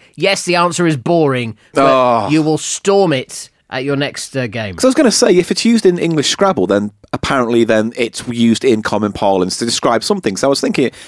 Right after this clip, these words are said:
Speaker 2: has to be an item. It has to be a thing.
Speaker 1: Yeah, but we see these things quite a lot. Art Nouveau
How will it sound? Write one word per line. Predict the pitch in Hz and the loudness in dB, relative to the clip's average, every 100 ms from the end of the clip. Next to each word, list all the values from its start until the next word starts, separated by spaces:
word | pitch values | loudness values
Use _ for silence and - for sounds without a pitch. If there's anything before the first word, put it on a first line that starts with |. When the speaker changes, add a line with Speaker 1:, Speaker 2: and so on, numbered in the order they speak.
| - | -10
Speaker 2:
has | 160 156 | -6 -4
to | - | -2
be | 123 120 | 2 2
an | 104 | 2
item. | - 117 127 - 92 | 0 0 0 -4 -6
It | |
has | 101 110 | -6 -6
to | - | -4
be | 95 | -2
a | 87 | -2
thing. | - 104 80 | 0 -2 -2
Speaker 1:
Yeah, | 494 143 | -6 -4
but | 143 | -2
we | 175 | -2
see | - 214 | -2 -2
these | 190 180 | -2 -2
things | 185 165 | -4 -2
quite | 180 175 | -2 0
a | |
lot. | 208 - | 0 0
Art | 185 180 | -2 0
Nouveau | 180 156 165 | 0 2 2